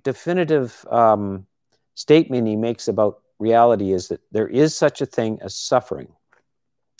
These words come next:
And that is the most important thing. The rest, uh, this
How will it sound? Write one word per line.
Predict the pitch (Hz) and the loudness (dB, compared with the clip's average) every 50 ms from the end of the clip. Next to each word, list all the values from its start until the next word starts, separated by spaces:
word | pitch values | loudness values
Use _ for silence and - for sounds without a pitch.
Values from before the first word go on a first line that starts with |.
| - _ _ - | -20 _ _ -6
And | 107 113 113 | -2 0 2
that | 131 151 180 190 | 2 2 4 4
is | 196 170 156 | 2 0 0
the | - - | -6 -6
most | 131 131 139 143 - - | -4 -2 -4 -4 -4 -6
important | 131 117 - - - 156 151 - 104 98 | -10 -8 -6 -2 -2 -2 -2 -2 -12 -14
thing. | - - 87 82 82 | -12 -10 -10 -10 -6
The | 76 98 | -4 0
rest, | 107 131 151 165 - - _ - _ _ _ _ _ _ _ _ _ _ _ _ _ _ _ _ _ _ _ - | 2 2 2 2 0 -6 _ -20 _ _ _ _ _ _ _ _ _ _ _ _ _ _ _ _ _ _ _ -2
uh, | 120 113 - _ _ | 0 0 0 _ _
this | - - 135 131 - - - - | -4 -4 -4 -4 -4 -8 -12 -14